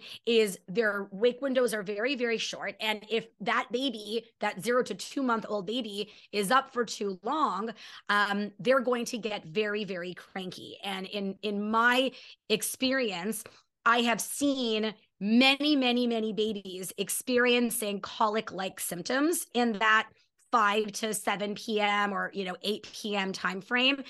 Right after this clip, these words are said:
And don't get me wrong, I'm not a colic denier <laughs> here by any means. Colic is a real, true thing that exists with a minority of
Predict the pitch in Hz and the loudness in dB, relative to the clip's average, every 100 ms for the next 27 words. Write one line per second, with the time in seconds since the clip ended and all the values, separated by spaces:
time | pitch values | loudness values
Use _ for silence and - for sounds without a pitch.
0 | - - - 233 226 285 330 349 302 277 | -14 -16 -2 2 4 6 4 2 0 -2
1 | 269 247 254 208 190 196 - - _ - | -2 2 2 2 -2 -10 -16 -20 _ 0
2 | 240 254 254 247 - 240 226 233 - 208 | 4 6 6 4 -2 2 2 2 -4 -10
3 | 190 180 185 208 208 240 233 240 226 226 | -8 -8 -4 -4 0 4 4 4 0 0
4 | 214 214 202 - 226 233 247 247 226 202 | 0 -2 -4 -2 2 4 4 2 2 0
5 | 180 196 233 226 214 214 208 - - 233 | -6 -2 2 4 4 2 -2 -10 -4 0
6 | 208 185 196 - 208 202 196 196 180 175 | 2 0 -4 -2 -2 -2 -4 -4 -6 -4
7 | 190 214 196 - - - - 196 208 240 | -2 -2 -6 -12 -14 -16 -12 0 6 6
8 | - 202 208 196 202 208 202 208 214 214 | 4 2 2 2 0 0 0 -2 -2 -4
9 | 196 165 | -6 -8